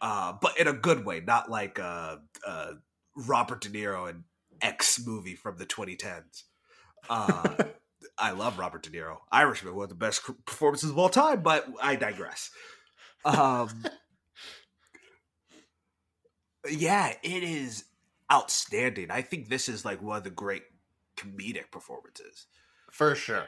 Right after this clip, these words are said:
Speaker 2: For sure. It's up there. It's w-, it's wild how good he is.
Speaker 1: Yeah, it is really, really, really good. And good on it.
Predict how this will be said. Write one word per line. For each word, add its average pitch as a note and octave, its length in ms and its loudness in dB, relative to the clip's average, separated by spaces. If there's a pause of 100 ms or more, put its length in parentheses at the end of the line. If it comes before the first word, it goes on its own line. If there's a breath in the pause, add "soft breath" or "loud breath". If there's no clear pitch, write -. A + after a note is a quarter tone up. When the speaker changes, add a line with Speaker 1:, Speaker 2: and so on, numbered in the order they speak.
(160)
Speaker 2:
For B2 380 2
sure. G2+ 400 -4
It's A#2 240 0 (160)
up G2+ 260 0
there. B1+ 200 -12 (760 soft breath)
It's A2 220 -2
w-, F#2 340 -10
it's G#2+ 300 0
wild F#2+ 480 -2
how E2 140 -10
good D2+ 340 -14
he D2 100 -16
is. - 420 -14
Speaker 1:
Yeah, D#2+ 360 -10 (280)
it G2 180 -8
is G2 200 -8
really, F2+ 460 -12
really, D#2 300 -10
really D#2 300 -14
good. D2 320 -20 (140)
And G#2+ 340 -10 (260)
good F3 160 0
on C3+ 180 4
it. - 140 -10